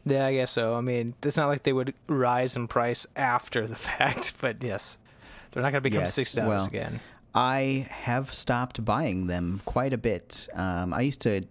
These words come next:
Speaker 2: every time they did the winter sale. Well, so, okay, let's back up a step. Now we're actually talking about this, so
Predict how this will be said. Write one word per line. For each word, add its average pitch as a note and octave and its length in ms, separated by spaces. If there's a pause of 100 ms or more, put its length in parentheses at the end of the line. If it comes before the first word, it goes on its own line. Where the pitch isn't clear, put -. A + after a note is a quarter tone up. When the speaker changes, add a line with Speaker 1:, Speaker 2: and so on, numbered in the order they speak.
Speaker 2:
every A#2+ 220
time G#2+ 320
they G2+ 100
did G2 360
the F#2+ 420 (920)
winter B2+ 260
sale. F3 260
Well, D#3 120
so, E3+ 340
okay, D3+ 240
let's C3 160
back B2+ 240
up G3+ 80
a - 40
step. - 280
Now G#2+ 260
we're B2 140
actually A#2 240
talking C3+ 300
about D#2+ 200
this, D#2 160
so F2 320